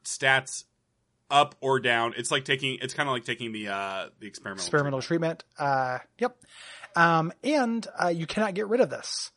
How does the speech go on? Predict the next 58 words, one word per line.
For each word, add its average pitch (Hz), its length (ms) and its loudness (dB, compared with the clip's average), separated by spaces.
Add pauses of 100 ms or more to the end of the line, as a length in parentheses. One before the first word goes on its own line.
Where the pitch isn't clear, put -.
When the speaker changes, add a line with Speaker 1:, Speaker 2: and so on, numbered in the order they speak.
(480)
Speaker 2:
Uh, 135 260 0
once 170 280 0
you 220 80 2
have 214 220 6
it, 160 160 4
it 175 140 0
cannot 175 240 2
re-roll 156 320 4
itself 165 400 4
and 135 160 -2
cannot 160 260 0
be 143 120 -4
re-rolled 139 420 0
with 135 120 -6
the - 80 -8
D 135 160 -10
four 131 240 0
or 127 60 -4
D 127 140 -8
one 117 120 -8
hundred. - 340 -16 (140)
Speaker 1:
So - 320 -10
every 226 260 2
time 226 240 0
you 214 80 -4
go 202 140 2
down 175 220 2
a 151 40 -4
floor, 95 420 -8 (500)
every 165 320 4
item 190 280 4
you 190 140 -2
have 135 280 2
is 120 100 -6
going 123 200 -2
to 113 60 -10
change 101 500 -6
and 104 100 -8
your 104 100 -6
stats 95 360 -6
are 87 40 -20
going 78 180 -18
to 73 80 -18
change. - 500 -20 (380)
Speaker 2:
Mm-hmm. 160 260 0
Speaker 1:
Which - 200 -2
means 339 260 2
you're 233 80 0
playing 294 400 2
a 165 100 0
functionally 185 580 0
different 135 460 0
version 135 340 0
of 101 120 -8
this 107 160 -8
video 92 340 -8
game 80 220 -20
now. 80 60 -20